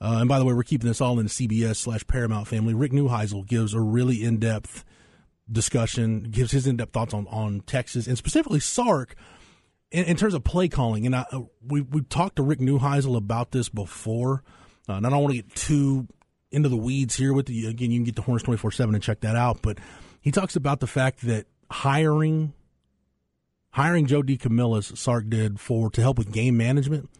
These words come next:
Remember he told us that, Craig? So during me-, during Big twelve Media Days, got deeper into it, and Sark said, "Hey, with the new clock rules in college football," which,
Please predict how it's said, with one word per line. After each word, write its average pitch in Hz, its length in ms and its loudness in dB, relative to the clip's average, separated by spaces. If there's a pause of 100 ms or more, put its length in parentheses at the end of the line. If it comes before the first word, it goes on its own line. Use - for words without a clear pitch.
Remember 170 140 2
he 147 60 2
told 156 200 2
us 147 80 0
that, 147 180 -2
Craig? 156 300 -6 (480)
So - 100 -2
during 151 280 4
me-, 156 140 2
during 156 280 2
Big 156 140 2
twelve 135 160 2
Media 156 200 4
Days, 120 360 2 (120)
got 135 220 0
deeper 123 260 2
into 135 220 2
it, 117 40 0
and 110 100 -4
Sark 123 240 0
said, 120 160 0
"Hey, 131 80 4
with 120 160 2
the 123 60 0
new 123 120 4
clock 143 460 0
rules 110 340 -4
in 113 80 0
college 113 320 -2
football," 110 400 -2
which, 98 240 -6